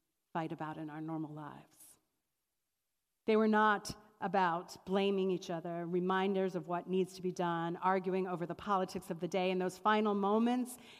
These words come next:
and in so many final moments at bedsides and hospital rooms, at the moment of death, if the person still has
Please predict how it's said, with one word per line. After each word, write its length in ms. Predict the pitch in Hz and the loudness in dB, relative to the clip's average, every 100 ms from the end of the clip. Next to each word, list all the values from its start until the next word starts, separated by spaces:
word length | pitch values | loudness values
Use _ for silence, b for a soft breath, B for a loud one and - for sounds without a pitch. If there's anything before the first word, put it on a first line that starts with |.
| B | B
and 140 | 196 170 | -2 -2
in 120 | 156 | -2
so 460 | - - 233 226 | -6 -4 2 4
many 280 | 190 180 175 | 4 0 -4
final 360 | 160 165 165 165 | -4 -4 -4 -4
moments 400 | 165 170 170 170 | -4 -4 -4 -6
at 180 | 156 - | -8 -2
bedsides 600 | 185 185 247 226 233 190 | -2 -2 0 2 0 -2
and 120 | 160 | -2
hospital 460 | 202 233 - 233 | 2 2 0 0
rooms, 400 | 226 226 226 226 - B B | 2 2 2 0 -4 B B
at 100 | 196 | -2
the 80 | 196 | 2
moment 340 | 208 240 233 | 4 4 4
of 120 | 190 | 2
death, 280 | 208 214 214 | 4 4 2
if 100 | 208 | -4
the 80 | 190 | -6
person 360 | 226 220 208 | 0 0 0
still 280 | 180 220 214 | -2 0 0
has 460 | 190 180 180 170 | 2 2 2 0